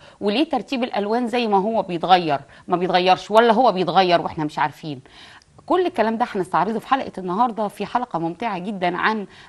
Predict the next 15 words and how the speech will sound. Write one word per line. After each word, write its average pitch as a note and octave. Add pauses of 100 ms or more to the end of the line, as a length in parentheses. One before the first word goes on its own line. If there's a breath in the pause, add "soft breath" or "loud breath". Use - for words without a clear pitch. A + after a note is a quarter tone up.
(140)
الضوء F#3
وأسراره A#3 (240 loud breath)
واهتمام F3+
الفيزياء E3
بهذا D#3+
المجال. - (400 loud breath)
تعالوا A3+
بينا A3
كده A3+
نشوف، G3+ (800 loud breath)
آه، D#3 (3500)
فيديو D#3+
النهاردة D3
عن D3
الضوء، C#3